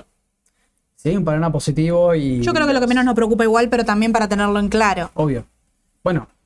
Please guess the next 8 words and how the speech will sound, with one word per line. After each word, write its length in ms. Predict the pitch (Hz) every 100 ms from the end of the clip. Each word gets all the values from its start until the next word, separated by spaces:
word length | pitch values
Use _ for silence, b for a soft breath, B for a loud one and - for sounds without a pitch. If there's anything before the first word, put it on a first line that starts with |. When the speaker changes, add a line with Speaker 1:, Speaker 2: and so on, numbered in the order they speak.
| _ _
Speaker 1:
si 120 | -
hay 80 | 135
un 100 | 151
panorama 380 | 135 131 139 135
positivo 580 | 131 - 147 131 117 120 _ _ _ 127
y 80 |
el 80 | 123
activo, 800 | 123 - 139 135 127 120 117 117